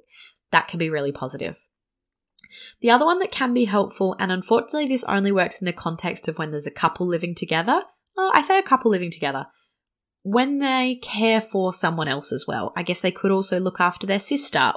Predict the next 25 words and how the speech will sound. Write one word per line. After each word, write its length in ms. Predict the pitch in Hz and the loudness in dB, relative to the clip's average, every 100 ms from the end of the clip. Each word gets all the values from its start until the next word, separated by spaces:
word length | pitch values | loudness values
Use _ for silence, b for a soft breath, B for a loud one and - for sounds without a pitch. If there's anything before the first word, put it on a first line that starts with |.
| - | -2
or 100 | 185 | -2
they 120 | 175 | -2
help 260 | 170 160 | -2 -2
out 160 | 180 175 | -2 -2
their 100 | 202 | -2
neighbour, 540 | 220 240 240 165 117 - | 0 2 2 0 -6 -6
or 400 | - 156 151 156 _ _ _ | 0 2 2 -2 _ _ _
whatever 480 | 190 208 214 202 190 | 2 4 4 4 2
it 80 | 156 | 2
is, 260 | - - - | -2 -6 -4
something 360 | - 311 370 240 | -4 -2 -2 0
else 280 | 170 175 | 0 0
that 200 | - - | -2 -2
they 200 | - 151 | 0 2
are, 260 | 151 143 143 b b b b | 2 2 0 b b b b
someone 280 | - 214 208 | -4 0 2
else 160 | 175 165 | 2 0
they 160 | 160 | 0
are 40 | 151 | -2
caring 420 | - 170 160 156 | -2 -4 -2 -4
for 300 | - 143 143 | -6 -4 -4
or 20 | |
giving 320 | 139 147 135 | -4 -6 -6
time 340 | 139 - 123 139 | -10 -8 -8 -8
to. 300 | 160 - | -10 -6